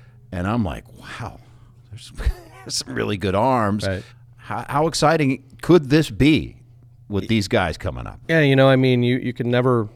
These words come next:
Speaker 2: tell the future. You don't know. Um, you know, a guy could get hurt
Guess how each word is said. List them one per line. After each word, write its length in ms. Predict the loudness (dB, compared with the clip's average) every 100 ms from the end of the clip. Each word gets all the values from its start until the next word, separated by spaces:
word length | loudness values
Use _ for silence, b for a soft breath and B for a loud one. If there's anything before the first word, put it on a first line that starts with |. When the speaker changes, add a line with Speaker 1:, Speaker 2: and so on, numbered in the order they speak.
| -16
Speaker 2:
tell 260 | -2 2 2
the 80 | 2
future. 480 | -2 -2 -2 -2 0
You 100 | 2
don't 220 | 4 4
know. 440 | 2 0 -2 -4 -10 b b b b b
Um, 380 | -12 -10 -10 -12 -16 -20 -16
you 100 | -6
know, 120 | -4 -4
a 140 | -2
guy 180 | 2 2
could 160 | 0 -4
get 140 | -4
hurt 480 | 2 4 2 0